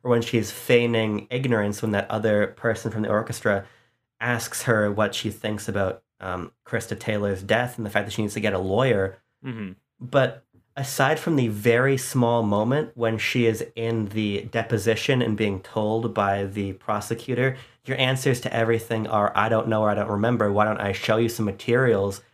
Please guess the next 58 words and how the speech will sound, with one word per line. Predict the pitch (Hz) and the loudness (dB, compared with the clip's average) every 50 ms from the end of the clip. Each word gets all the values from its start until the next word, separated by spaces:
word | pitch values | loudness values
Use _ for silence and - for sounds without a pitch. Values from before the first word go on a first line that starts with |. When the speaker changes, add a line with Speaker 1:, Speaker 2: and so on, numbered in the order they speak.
| _ _ _ | _ _ _
Speaker 1:
to | 120 | -2
jog | 104 113 107 110 101 | 0 2 2 2 2
your | 107 104 | 0 2
memory?" | 110 123 139 123 107 104 104 104 101 - _ _ _ _ _ _ _ _ _ _ _ _ _ _ _ _ _ _ _ _ - | 2 2 2 2 2 0 0 -2 -6 -10 _ _ _ _ _ _ _ _ _ _ _ _ _ _ _ _ _ _ _ _ -4
That's | - - 147 165 - | 0 0 0 2 2
all | 156 139 135 139 | 4 4 6 6
we | 139 135 | 6 6
ever | 120 110 107 | 4 4 2
see. | - - - | 0 -2 0
We | 131 127 | 2 4
don't | 123 123 | 4 4
even | 117 113 | 2 0
see | - - | 0 2
those | 127 120 107 104 | 2 2 2 2
materials. | 98 - - - 135 135 135 113 98 98 - - - - - _ _ _ _ - | -2 -4 -2 0 2 2 2 2 0 -2 -4 -6 -10 -14 -18 _ _ _ _ -2
What, | 143 139 - 135 | 0 0 2 4
what | 135 135 | 4 4
I'm | 135 131 | 4 2
suggesting | 127 - - 143 131 143 160 160 - - 147 131 | 2 2 0 2 4 4 2 2 2 2 2 2
is | 120 117 | 4 2
that | 120 120 | 0 -2
the | - 120 | -2 -4
film, | 117 - - 139 131 135 135 135 131 131 131 - _ _ _ _ | -6 -2 0 2 2 2 2 0 0 -2 -4 -8 _ _ _ _
and | 120 117 | -4 -2
I | 120 | -2
get | 117 117 - 175 196 196 | 0 0 0 0 2 2
that | 196 156 | 2 2
it's, | 156 - - - - - - - - | 2 2 -2 -10 -18 -18 -16 -12 -8
I | - 143 | -8 -4
get | 135 185 175 | -4 -2 0
that | 175 165 151 | 0 2 0
it's | 139 131 - | 0 -2 -4
dense | - - 120 110 104 101 - | -4 -4 -2 -2 -2 -4 -4
and | - | -4
you're | 117 | -4
supposed | 113 - - 131 123 - | -4 -4 -6 -6 -4 -6
to | 139 - - | -8 -6 -2
un-, | 127 127 127 127 - - | 0 2 2 0 0 -2
unravel | 120 123 123 113 120 120 127 127 123 123 | -2 -2 0 2 2 2 2 0 0 -2
these | 113 110 104 - | -2 -4 -4 -4
things, | - 117 110 104 101 - - _ _ _ _ _ | -4 -4 -4 -4 -6 -10 -16 _ _ _ _ _
but | 143 139 | 0 0
I | 139 | 2
think | 135 - 202 220 | 2 0 0 2
that | 175 160 | 2 2
at | 143 | 2
a | 131 123 | 2 0
certain | - - 165 165 147 127 110 | 0 0 0 0 2 0 -2
point, | - - - - 139 147 135 123 127 | -4 -8 -6 -2 0 0 0 -2 -2
a | - 117 | -6 -12
character | - - - 143 143 143 147 143 - 127 123 117 113 107 - - _ _ _ _ _ | -12 -8 -2 0 0 0 0 -2 -2 0 2 2 2 0 -4 -12 _ _ _ _ _
or | 120 113 | -2 -2
a | 107 - | -2 -2
person | - - 143 170 202 202 - - 123 117 110 | 0 2 2 2 2 0 0 0 2 2 2
of | - - 107 104 110 | 0 0 -2 2 2
this | 120 117 117 | 2 2 2
sort | - 123 110 | 0 0 0
of | 107 104 - - | 0 -2 -4 -8